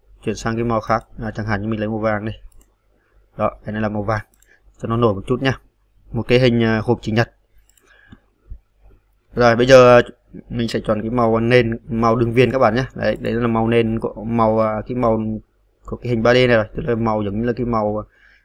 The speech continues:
màu sơn bề ngoài của nó đấy. Và tiếp theo là các cái màu của đường viền, tức là những cái cạnh của cái hình lập phương này, này, hình của cái hình hộp chữ nhật này, đó, các cái cạnh này. Hiện nay ở đây nó có màu xanh nhá. Đó, thì mình sẽ chọn cái màu, à, đường viền, các bạn sẽ vào cái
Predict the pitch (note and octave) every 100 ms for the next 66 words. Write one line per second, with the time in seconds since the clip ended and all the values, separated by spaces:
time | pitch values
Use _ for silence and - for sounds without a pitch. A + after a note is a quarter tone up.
0 | - G#2+ A2 C3+ C3 A#2+ A2+ A2+ G#2 G2+
1 | G2+ A#2 - _ _ - - A2 A2+ A2
2 | C3 A2+ - A#2+ A#2+ G#2+ G#2 A2+ A2 A#2+
3 | A2+ B2+ A#2 G#2+ A#2 A2 G2 G2 G#2+ A#2+
4 | A#2 G#2+ - B2+ B2 G#2+ - C3 A2+ G#2+
5 | G#2+ _ _ _ _ - G#2 B2 A#2 G2+
6 | G#2+ G#2+ A2+ G#2+ - - - - A2+ A2
7 | G#2 G#2+ - - A2+ A2+ A#2+ A#2 A#2+ A2+
8 | A#2 A2+ B2 A#2 B2 - _ _ _ _
9 | _ - G#2+ A2+ G#2+ - G2+ A2 - _
10 | _ _ _ _ _ _ - A2 G#2 B2
11 | A#2 A2 G#2+ G#2+ G#2+ G#2+ A2 A2 A#2+ G#2+
12 | B2+ A2 A2+ G2+ G#2 A2+